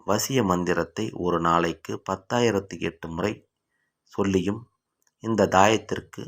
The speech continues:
நீங்கள் சக்தியூட்ட வேண்டும். இவ்வாறு இந்த தாயத்தானது சக்தி பெற்ற பிறகு, இதனை முதன் முதலில் குலதெய்வ ஆலயத்திற்கு எடுத்துச் சென்று,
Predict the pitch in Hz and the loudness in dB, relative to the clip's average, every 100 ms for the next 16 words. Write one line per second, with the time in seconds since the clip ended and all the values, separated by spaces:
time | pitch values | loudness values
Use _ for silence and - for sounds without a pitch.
0 | - _ 90 95 87 113 - 85 - 95 | -16 _ -4 -2 0 -2 -4 -6 -4 -2
1 | 80 - 76 76 78 95 - _ - 117 | -2 -2 -4 -4 -4 -10 -14 _ -2 2
2 | 117 117 117 - 101 95 90 101 110 - | 8 8 8 4 2 2 4 4 4 2
3 | 98 92 90 117 - - - 98 92 87 | 2 2 0 -4 -6 -6 -4 -2 -2 -2
4 | - - - - - _ _ _ _ _ | -2 0 -2 -6 -12 _ _ _ _ _
5 | _ _ _ _ - 120 117 101 123 - | _ _ _ _ -2 6 6 6 0 -6
6 | 98 107 127 135 110 98 113 127 - 107 | 0 4 6 6 4 4 2 0 2 4
7 | 107 104 104 101 87 90 87 - 85 - | 4 4 4 4 4 2 0 -2 -6 -6
8 | 80 78 82 82 - 80 80 | -4 -4 -4 -6 -6 -6 -4